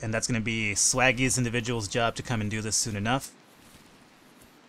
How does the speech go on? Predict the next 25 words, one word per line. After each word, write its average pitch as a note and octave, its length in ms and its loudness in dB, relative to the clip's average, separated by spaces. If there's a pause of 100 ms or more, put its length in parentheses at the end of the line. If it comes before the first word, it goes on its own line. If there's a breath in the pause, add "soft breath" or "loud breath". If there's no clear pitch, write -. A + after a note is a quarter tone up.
(280)
I C#3+ 80 2
guess D#3 240 6
for A#3+ 240 4
that, E3+ 220 8
we D#3 80 4
could D#3+ 160 -4
probably G#3+ 480 2
even D3 360 4
put D3 200 0
some G#2 580 0
weapons G#2+ 380 -2
over F#2+ 200 -4
here, B2 220 2
right? G#2+ 240 2
So A#2 520 2 (240)
that C#3+ 100 0
would F3 100 2
probably G#2+ 220 2
make G2+ 160 -4
it G2+ 60 -6
easier. A2 320 -6 (3250)
Okay, B2+ 160 2 (400)
there G#2+ 120 0
you G#2+ 40 4
go. D#3 140 6